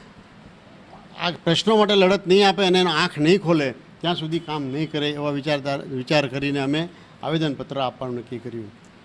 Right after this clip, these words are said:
આપ લગભગ અમારી સાથે પોણો કલાક, કલાકથી આપ પણ સૌ, સૌ છો. અમે એક કલાકથી અહીંયા બેઠા છીએ.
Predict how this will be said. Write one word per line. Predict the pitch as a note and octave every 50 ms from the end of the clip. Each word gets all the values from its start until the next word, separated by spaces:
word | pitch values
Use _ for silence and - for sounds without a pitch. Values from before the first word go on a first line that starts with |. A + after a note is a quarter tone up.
| - - - - - -
આપ | D#3+ E3 E3+
લગભગ | F3 E3+ C#3+ C#3+ F#3 E3
અમારી | E3+ E3+ F3 E3
સાથે | D3 D#3+ E3+ E3 E3+ E3
પોણો | C#3+ D3 D#3+ D#3+ D3+
કલાક, | C#3 D3+ D#3 D#3 D3+ -
કલાકથી | C#3+ D3+ D3+ D3 D3 - D3+
આપ | C#3+ C3+ C#3 C#3 -
પણ | D3+ D3 B2
સૌ, | C3 C#3+ C3 A#2 G#2+ - - - - -
સૌ | D3 C#3+ C3+
છો. | - - - D#3 D3 C3 G#2+ - - - - - - - -
અમે | D3 D#3+ E3+ F3
એક | F3 F3+
કલાકથી | - F3 F3 F3 F3 F3 E3+
અહીંયા | E3 E3 E3+ E3
બેઠા | D3+ C#3+ C#3 C#3 D#3 D3+ C#3+
છીએ. | C#3+ D3 D3 D3 D3